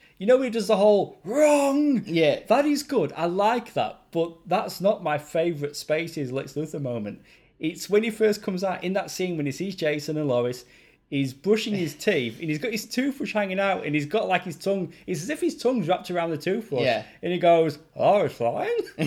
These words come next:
Speaker 1: It's
Speaker 2: yeah.
Speaker 1: such a good delivery.
Speaker 2: Yeah,
Speaker 1: And I
Speaker 2: he's,
Speaker 1: like how
Speaker 2: he's, like, surprised. He's like,
Speaker 1: genuinely surprised. You know, the smartest man, or self-proclaimed <laughs> self-, smartest man on the planet,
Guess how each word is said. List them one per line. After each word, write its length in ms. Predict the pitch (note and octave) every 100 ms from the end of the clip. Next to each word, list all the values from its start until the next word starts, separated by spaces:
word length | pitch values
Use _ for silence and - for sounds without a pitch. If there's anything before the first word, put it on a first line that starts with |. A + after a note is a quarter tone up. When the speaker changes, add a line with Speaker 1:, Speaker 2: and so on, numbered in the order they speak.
| -
Speaker 1:
It's 340 | D#3+ E3 C3+
Speaker 2:
yeah. 340 | C3+ C3 C3 B2
Speaker 1:
such 220 | - -
a 60 | -
good 240 | C4 B3
delivery. 640 | C4+ B3+ C4+ D4+ C4+ D#3 -
Speaker 2:
Yeah, 200 | D3 C#3+
Speaker 1:
And 60 |
I 80 | -
Speaker 2:
he's, 80 | A#3
Speaker 1:
like 240 | C4 F4
how 120 | D#4 A3
Speaker 2:
he's, 100 | F3
like, 280 | F3+ E3+ -
surprised. 800 | - - F#3 G#3+ D3 A#2+ B2 -
He's 180 | C#3+ C3+
like, 180 | D3+ D3
Speaker 1:
genuinely 420 | D4 D#4+ C4+ B3
surprised. 720 | A#3 A3 A3+ B3 G#3+ A#2 -
You 80 | G#3
know, 100 | G#3
the 140 | F3+
smartest 600 | F3+ - A3 A#3 A3+ A3 G3
man, 140 | F3+
or 120 | D#3
self-proclaimed 1200 | C3 - G3+ F#3 - _ _ D3 C#3+ F3 B3+ G3 E3+
<laughs> 160 | -
self-, 500 | G#3+ - - B3+ -
smartest 440 | - A3 G#3 G#3 F#3
man 160 | F#3 E3+
on 40 |
the 80 | D#3+
planet, 400 | E3 C3 C#3+